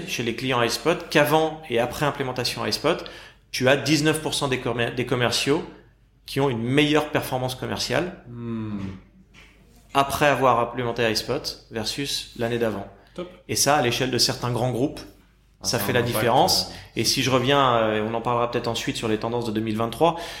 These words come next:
Speaker 1: euh, aujourd'hui, on a tous une petite crainte sur ce qui se présente dans les mois à venir.
Speaker 2: Ouais.
Speaker 1: Je pense que c'est plutôt, euh, une appréhension que, qu'un réel ressenti encore, mais en tout cas, on se
Speaker 2: Hmm.
Speaker 1: prépare tous à plus de difficultés, euh, à vendre.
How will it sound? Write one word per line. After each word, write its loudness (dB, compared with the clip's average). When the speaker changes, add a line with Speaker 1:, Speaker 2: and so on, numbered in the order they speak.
Speaker 1:
euh, 4
aujourd'hui, 2
on -4
a 2
tous 0
une -6
petite -6
crainte 0
sur 0
ce 0
qui 0
se 0
présente 0
dans 2
les 0
mois 4
à 6
venir. 0
Speaker 2:
Ouais. -4
Speaker 1:
Je 0
pense 2
que -2
c'est 0
plutôt, 4
euh, 6
une 2
appréhension 0
que, -4
qu'un 0
réel 4
ressenti 2
encore, 2
mais -2
en -2
tout -10
cas, 2
on 0
se -4
Speaker 2:
Hmm. -6
Speaker 1:
prépare 0
tous -4
à 6
plus -2
de 4
difficultés, -2
euh, 0
à 0
vendre. 2